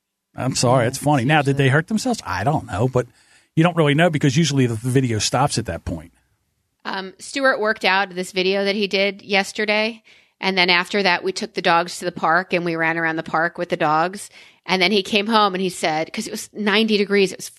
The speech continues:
Speaker 3: it was gorgeous here. And he said, "I'm gonna take my bike down off the garage wall." And I'm like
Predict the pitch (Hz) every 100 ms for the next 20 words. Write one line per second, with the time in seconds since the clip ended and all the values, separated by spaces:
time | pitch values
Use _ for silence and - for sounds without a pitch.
0 | _ - 208 190 - 330 339 285 196 165
1 | - 160 143 - 185 196 - 185 175 -
2 | - - _ _ - 359 403 277 302 240
3 | 214 220 262 320 175 160 170 180 196 202
4 | 190 190 190 185 196 147 117 - 185 175
5 | 170